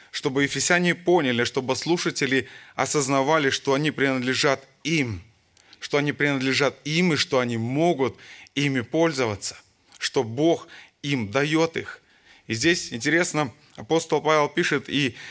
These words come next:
здесь упоминается не какая-то определенная конкретная группа,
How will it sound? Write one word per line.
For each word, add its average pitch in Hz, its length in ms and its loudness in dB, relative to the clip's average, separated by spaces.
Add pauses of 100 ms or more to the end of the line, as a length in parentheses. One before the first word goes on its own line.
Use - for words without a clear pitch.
(160)
здесь 151 240 -2
упоминается 147 580 0
не 139 100 -2
какая-то 151 460 0
определенная 131 600 -2
конкретная 123 640 0
группа, 139 440 -4